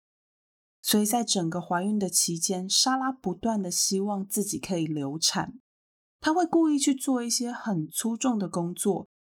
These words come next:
她会激烈的运动，甚至故意跌倒，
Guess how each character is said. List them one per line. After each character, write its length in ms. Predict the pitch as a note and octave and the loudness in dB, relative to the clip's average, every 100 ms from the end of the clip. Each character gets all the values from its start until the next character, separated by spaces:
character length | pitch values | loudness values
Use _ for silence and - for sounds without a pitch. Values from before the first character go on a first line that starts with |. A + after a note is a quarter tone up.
| _ | _
她 140 | - | 0
会 260 | G3+ G#3 F#3+ | 2 2 -2
激 300 | - - G3+ | 0 0 2
烈 180 | G3+ F#3+ | 2 0
的 120 | E3 - | -2 2
运 180 | G#3 F3+ | 2 2
动， 240 | F#3+ F3+ | -2 2
甚 240 | - C#4+ | 4 4
至 160 | C#4 C4 | 4 2
故 260 | B3+ C4+ B3 | 2 0 0
意 80 | |
跌 320 | G#3+ - F3 F3+ | -4 -2 0 0
倒， 380 | - F3+ G3+ | -2 -4 -4